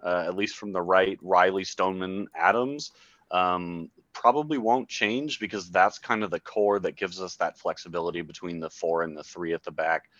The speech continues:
Um, left back, I would like to see Elijah come back in. Um, I think that flex, like, left back slash left wing back kind of role really,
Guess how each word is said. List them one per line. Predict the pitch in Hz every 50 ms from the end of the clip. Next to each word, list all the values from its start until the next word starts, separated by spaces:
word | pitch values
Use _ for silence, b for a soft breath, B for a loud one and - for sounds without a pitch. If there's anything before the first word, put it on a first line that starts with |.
| b b b b b b b b
Um, | 92 90 90 90 90 -
left | - 101 101 113 147 180 - -
back, | 233 262 254 - - _ - -
I | 120
would | 147 165 -
like | 98 98 95 113 120
to | - 123
see | - - 127
Elijah | 101 95 87 87 90 98 107 120
come | 107 - - 120 117
back | 120 120 117 - -
in. | 120 123 127 123 127 _ b b b b b b
Um, | 92 92 90 87 85 87 - -
I | 90 92
think | - 113 110 101 95 87
that | 95 92 92 98 95 - _ _ _
flex, | _ - - - - 110 107 101 107 - - - - - - - - - _ _ -
like, | 92 87 80
left | 95 98 98 98 101 - - _ -
back | 98 95 95 95 - - -
slash | - - - - 98 90 85 82 85 - -
left | 95 90 87 - -
wing | 87 95 95 92 92 92
back | 90 92 95 98 -
kind | - - 110 101
of | 104 101
role | 101 110 113 110 113 110 101 90
really, | 92 95 95 95 92 98 95 87 85